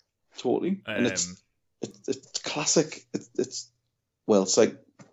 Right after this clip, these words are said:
Speaker 1: it's all been all over the internet. It's classic Vince.
Speaker 2: Yeah. Talk about shooting your load. I mean, we all, what, six weeks away from Mania?
Speaker 1: Yeah.
Speaker 2: Um, why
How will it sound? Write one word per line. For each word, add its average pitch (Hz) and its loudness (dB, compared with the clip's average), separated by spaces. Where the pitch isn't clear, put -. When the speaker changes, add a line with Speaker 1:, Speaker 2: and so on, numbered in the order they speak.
Speaker 1:
it's - -4
all 101 4
been 98 4
all 98 4
over 90 0
the 92 4
internet. - 2
It's - -8
classic - -4
Vince. 147 0
Speaker 2:
Yeah. 143 -16
Talk 180 -10
about - -10
shooting - -10
your 127 -8
load. 123 -4
I - -8
mean, 143 -12
we 147 -4
all, 147 -8
what, 135 -8
six 151 -6
weeks 170 -8
away 175 -6
from 175 -12
Mania? 190 -8
Speaker 1:
Yeah. - 4
Speaker 2:
Um, 117 -6
why 147 -6